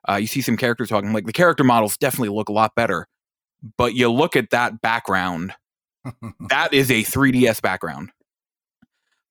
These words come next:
Speaker 1: Um, and naturally, they had to change some mechanics because of it being a three D S game and such. So that is much more of a remaster because it's, it, you can tell, like, it's better, but you can tell it is an older game. Then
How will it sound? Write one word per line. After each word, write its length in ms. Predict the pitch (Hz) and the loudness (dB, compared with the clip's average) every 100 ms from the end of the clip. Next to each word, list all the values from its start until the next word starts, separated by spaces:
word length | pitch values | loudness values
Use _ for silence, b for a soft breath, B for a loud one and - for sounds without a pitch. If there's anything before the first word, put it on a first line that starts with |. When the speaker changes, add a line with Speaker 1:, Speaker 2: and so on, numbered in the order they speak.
| - | 0
Speaker 1:
Um, 480 | 120 113 104 104 104 _ _ - | 2 4 2 0 -4 _ _ -6
and 100 | 139 | 0
naturally, 460 | 135 160 - 123 120 | 2 0 2 4 4
they 140 | 113 | 4
had 240 | 107 117 113 | 2 0 0
to 200 | 120 110 | 0 0
change 320 | - 101 107 | -2 -2 -2
some 160 | - 135 | 0 -2
mechanics 460 | 151 113 110 113 | 0 0 0 -2
because 240 | 113 104 101 | -4 -4 -4
of 100 | 95 | -6
it 100 | - _ | -10 _
being 120 | 92 | -10
a 20 | 95 | -8
three 160 | 113 | -6
D 120 | 113 | -2
S 120 | 101 98 | -2 -2
game 260 | 95 95 B B B - | -6 -6 B B B -10
and 140 | 101 | -4
such. 300 | - 98 - B B | 0 0 -2 B B
So 160 | - 139 | 0 2
that 220 | 123 123 | 2 2
is 80 | 139 | 2
much 220 | 127 123 | 2 2
more 120 | 131 127 | 2 4
of 80 | |
a 40 | 113 | 4
remaster 680 | 110 117 107 123 117 110 104 | 4 4 2 0 -2 -2 -4
because 360 | 101 113 107 | 0 0 2
it's, 260 | 107 101 - _ _ _ | 0 -2 -8 _ _ _
it, 160 | 156 143 | 0 0
you 180 | - 151 | 0 -6
can 160 | 139 139 | 0 0
tell, 340 | - 170 175 | 2 2 4
like, 200 | 175 110 | 4 2
it's 160 | 98 98 | -4 -8
better, 460 | 110 101 135 170 - _ _ 131 117 _ | -6 0 2 2 -2 _ _ -18 -18 _
but 220 | 160 151 | 0 2
you 160 | 147 156 | 2 2
can 260 | 170 147 | 4 2
tell 600 | 123 - 131 123 98 87 - _ _ _ | 0 0 2 2 0 -4 -10 _ _ _
it 140 | 123 110 | -2 -2
is 60 | |
an 80 | 110 | 0
older 220 | 104 95 | -2 -2
game. 300 | 90 90 71 - _ - _ _ _ | -4 -6 -6 -12 _ -20 _ _ _
Then 360 | 131 123 135 | -4 0 2